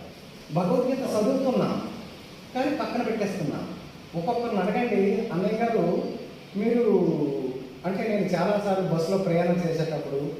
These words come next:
మంచి మంచి పండితులు, విద్వాంసులు ఉంటారు కదా, ప్రక్కన కూర్చొని వెళ్తే నేను సివిల్ డ్రెస్లో ఉండేటప్పుడు, "అన్నయ్య గారు భగవంతుడు ఎవరైనా అని అడిగితే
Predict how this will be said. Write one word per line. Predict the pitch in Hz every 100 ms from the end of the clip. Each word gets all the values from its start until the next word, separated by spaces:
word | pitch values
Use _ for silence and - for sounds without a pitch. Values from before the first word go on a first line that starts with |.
| - -
మంచి | 165 160 165
మంచి | 160 -
పండితులు, | 156 160 151 165
విద్వాంసులు | 170 156 151 160 156
ఉంటారు | 147 143
కదా, | 165 175
ప్రక్కన | - 147 180
కూర్చొని | 170 170 170 185 156
వెళ్తే | 151 151 127 - - - - - - 160
నేను | 196 202 190 - -
సివిల్ | 190 196 202
డ్రెస్లో | 196 196 175
ఉండేటప్పుడు, | 170 175 165 147 - 165
"అన్నయ్య | 165 190 185
గారు | 190 202
భగవంతుడు | 202 151 175 202 202 160
ఎవరైనా | 139 151 180 170
అని | 147
అడిగితే | 151 156 143 160 233